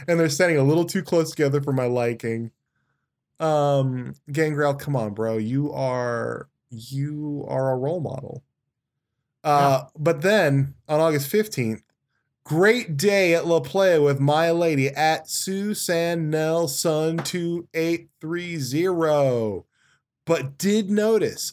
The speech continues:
Speaker 1: I need to work on them love handles. More cardio,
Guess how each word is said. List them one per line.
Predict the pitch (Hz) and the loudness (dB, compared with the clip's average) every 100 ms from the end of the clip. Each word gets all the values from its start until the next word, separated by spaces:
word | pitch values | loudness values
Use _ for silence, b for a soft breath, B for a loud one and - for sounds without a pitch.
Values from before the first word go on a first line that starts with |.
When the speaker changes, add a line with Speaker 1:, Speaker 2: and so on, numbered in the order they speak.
| _ 120 | _ -6
Speaker 1:
I | 127 | -4
need | 131 147 160 143 | -2 -2 -2 -2
to | 151 | 0
work | 143 147 151 | 0 -2 -2
on | 143 | -2
them | 151 147 131 104 | -2 -2 -4 -4
love | 101 117 117 107 | -2 -2 -2 -6
handles. | 110 110 107 104 104 101 98 92 95 _ _ _ | -6 -4 -4 -4 -6 -6 -8 -10 -14 _ _ _
More | 107 135 139 | -2 -2 0
cardio, | 143 143 123 117 101 82 | 0 0 0 -2 -4 -8